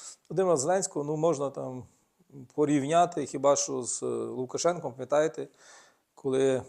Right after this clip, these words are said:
були вибори минулі президентські, коли там були достатньо великі демонстрації протестні, він там бігав щось коло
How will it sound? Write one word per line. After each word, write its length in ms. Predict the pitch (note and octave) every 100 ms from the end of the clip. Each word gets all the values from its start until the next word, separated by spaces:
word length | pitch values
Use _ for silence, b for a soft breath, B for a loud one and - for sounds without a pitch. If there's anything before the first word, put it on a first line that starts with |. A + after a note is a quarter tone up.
| - -
були 300 | C3 C3+ B2
вибори 420 | F#3 F#3 F3 E3+
минулі 440 | E3+ E3+ E3+ D3+
президентські, 760 | D3 C#3+ C#3+ C#3+ D3 C#3+ - A#2+
коли 180 | B2+ A#2+
там 180 | B2
були 240 | A#2+ A#2+ A#2
достатньо 440 | A#2 C3+ A#2+ C3
великі 440 | B2 A2+ A2 A2 A2+
демонстрації 920 | B2 B2+ B2 - E3 F3+ F3+ - C3
протестні, 640 | - C3 C#3+ C3 - A#2
він 120 | C3
там 180 | B2+ A#2+
бігав 260 | B2 C3+ B2
щось 160 | B2+
коло 300 | - C3+ B2+